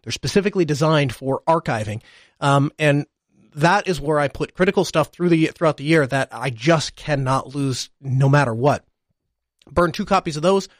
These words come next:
One goes in one location, one goes into another. And that's how, that's how I deal with,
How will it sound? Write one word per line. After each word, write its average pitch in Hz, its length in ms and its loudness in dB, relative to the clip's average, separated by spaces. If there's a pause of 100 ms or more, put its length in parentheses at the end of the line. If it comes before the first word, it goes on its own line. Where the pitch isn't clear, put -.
(220)
One 165 200 2
goes 160 180 2
in 147 80 -4
one 165 140 2
location, 156 400 -2
one 143 140 0
goes 131 220 -2
into 127 200 -6
another. 139 260 0 (400)
And 127 120 -6
that's 254 240 0
how, 240 300 2
that's 196 300 -2
how 226 120 2
I 202 120 4
deal 180 380 2
with, 151 360 0